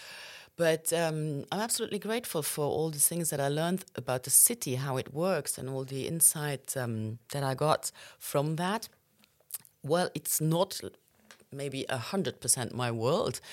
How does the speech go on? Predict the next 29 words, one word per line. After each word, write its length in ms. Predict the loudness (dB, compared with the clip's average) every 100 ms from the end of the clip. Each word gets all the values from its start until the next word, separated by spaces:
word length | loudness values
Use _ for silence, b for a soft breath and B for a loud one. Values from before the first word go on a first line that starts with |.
| B B -4
but 140 | 0
I 80 | 0
found 280 | 0 0 -2
it 120 | -2
very 280 | 0 2 2
interesting. 520 | 0 0 0 2 0
And 100 | 0
what 120 | 0
I 60 | 0
also 360 | -2 -2 -2
like, 320 | -2 -2 -2 -4
I'm 160 | -6
on 80 | -4
the 60 | 0
social 440 | 2 2 0 -2
commission, 500 | -2 -2 -2 -2 0
so 220 | -2 -2 -6 B B B
that's 260 | -2 2 2
really 180 | 2 0
something 400 | -2 -4 -4 -2
that 120 | 0
I 60 | 0
always 380 | 0 0 0 -2
liked. 300 | -2 -4 -4
That's 300 | -6 -2 -4
where 160 | -2 -2
a 60 | -2
lot 240 | 0 2
of 200 | 0 -2